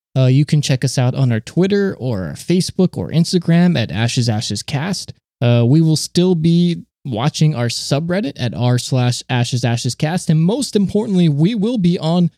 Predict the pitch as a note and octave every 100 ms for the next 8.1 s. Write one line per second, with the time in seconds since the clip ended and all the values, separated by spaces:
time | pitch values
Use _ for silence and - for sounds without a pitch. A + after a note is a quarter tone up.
0 | _ _ B2+ C3 - G3+ - F3+ D#3 -
1 | D#3+ F#3 - E3+ D#3 D3+ D3 - D#3+ F3+
2 | D#3 C3 C#3 B2+ G#2 A2 C3 D3 D3 -
3 | _ A#2+ C3+ - D3+ C#3 C3 F#3 A3 -
4 | D3 C#3 C3 A#2 C3+ C3+ B2+ A#2+ C#3 C#3
5 | B2+ C3+ B2+ A#2+ B2 - A2+ A#2+ B2 B2
6 | B2 A2 G#2+ A2 - G3+ A#3 - _ _
7 | B2 - C#3 C#3+ - D3+ G#3+ A3+ A3 A3
8 | A3